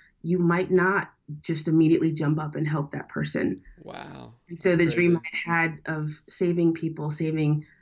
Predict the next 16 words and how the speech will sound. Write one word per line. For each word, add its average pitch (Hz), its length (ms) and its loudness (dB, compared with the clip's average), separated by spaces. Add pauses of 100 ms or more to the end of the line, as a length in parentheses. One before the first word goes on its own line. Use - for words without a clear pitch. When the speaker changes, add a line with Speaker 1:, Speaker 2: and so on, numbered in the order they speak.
Speaker 1:
my 156 120 0
family 160 520 2
or 151 120 2
my 143 200 0
father 151 440 0
even, 139 420 2
who 147 360 4
actually 151 280 0
did 165 160 2
pass 165 240 -4
away 185 120 4
of 180 80 2
a 165 40 0
heart 185 180 0
attack, 151 280 -4 (380)
um, 156 400 2